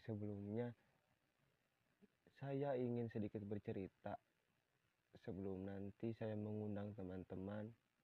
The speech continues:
untuk membicarakan tentang cerita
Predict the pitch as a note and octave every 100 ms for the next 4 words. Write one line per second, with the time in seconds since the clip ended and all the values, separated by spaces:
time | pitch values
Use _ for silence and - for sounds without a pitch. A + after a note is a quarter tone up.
0 | _ _ _ _ _ _ _ _ _ _
1 | _ A#2+ A#2+ - C3 B2+ - _ _ _
2 | _ _ _ _ _ - - - C3+ C3
3 | - A#2+ A2+ A2 - - G#2+ G#2+ A2 G#2+
4 | G#2 G2 G2+ F#2+ F#2 F#2 G2 - G2+ F#2+
5 | - G2